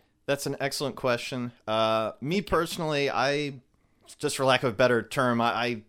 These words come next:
tend to go about, uh, doing shows sort of, I'll call it the Bill Murray approach.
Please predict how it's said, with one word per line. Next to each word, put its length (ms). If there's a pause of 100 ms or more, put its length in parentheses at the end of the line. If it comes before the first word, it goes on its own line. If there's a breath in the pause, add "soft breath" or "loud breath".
(120)
tend 180
to 40
go 220
about, 440 (380)
uh, 320 (340)
doing 260
shows 460
sort 180
of, 160 (220)
I'll 140
call 240
it 80
the 80
Bill 240
Murray 320
approach. 500